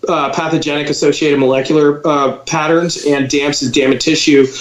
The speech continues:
associated molecular patterns. And these pamps and damps signal to monocytes to go in there. And I wish I had some, some graphs and charts to show you,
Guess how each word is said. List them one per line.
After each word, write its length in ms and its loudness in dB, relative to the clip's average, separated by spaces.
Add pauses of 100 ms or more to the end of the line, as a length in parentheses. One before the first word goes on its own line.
(160)
associated 560 4
molecular 520 2
patterns. 440 0
And 100 4
these 220 0
pamps 300 2
and 140 4
damps 420 2 (500)
signal 840 6
to 180 4
monocytes 960 2
to 100 -2
go 220 2
in 140 0
there. 160 0
And 160 0
I 160 -2
wish 200 2
I 60 -2
had 500 -4
some, 440 -2
some 260 -2
graphs 440 0
and 140 0
charts 380 0
to 60 -8
show 240 -6
you, 280 -8